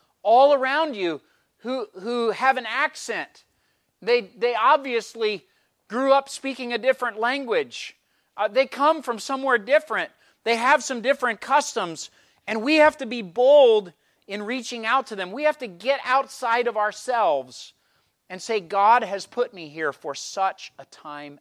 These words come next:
as this." It is, for me, a joy when I stumble onto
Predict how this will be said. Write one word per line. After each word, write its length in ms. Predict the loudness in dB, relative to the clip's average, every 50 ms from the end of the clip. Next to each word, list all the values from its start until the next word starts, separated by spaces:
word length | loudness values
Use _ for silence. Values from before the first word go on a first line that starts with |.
| _
as 160 | -20 -20 -20
this." 480 | -20 -18 -18 -18 -18 -18 -20 -20 -20 -20 _ _ _ _ _ _ _ _ _ _ _ _ _ _ _ _ _ _ _ _ _ _ _ _ _ _ _ _ _ _ _ _ _ _ _ _ _ _ _ _
It 120 | -6 -4 -2
is, 460 | 0 0 -2 -4 -6 -10 -16 -16 -18 _ _ _ _ _ _ _ _ _ _ _ _ _
for 160 | -10 -8 -8
me, 400 | -6 -4 -4 -2 -2 -2 -4 -6 -8
a 100 | -10 -12
joy 600 | -12 -10 -6 -2 0 0 2 2 0 -2 -4 -8 _ _ _ _ _ _ _ _ _ _ _ _ _ _ _ _ -14
when 160 | -12 -8 -6
I 180 | -6 -4 -6
stumble 580 | -6 -10 -10 -6 -6 -6 -4 -4 -2 -4 -4 -2
onto 720 | -2 -2 -4 -4 -4 -8 -12 -12 -10 -8 -10 -10 -12 -16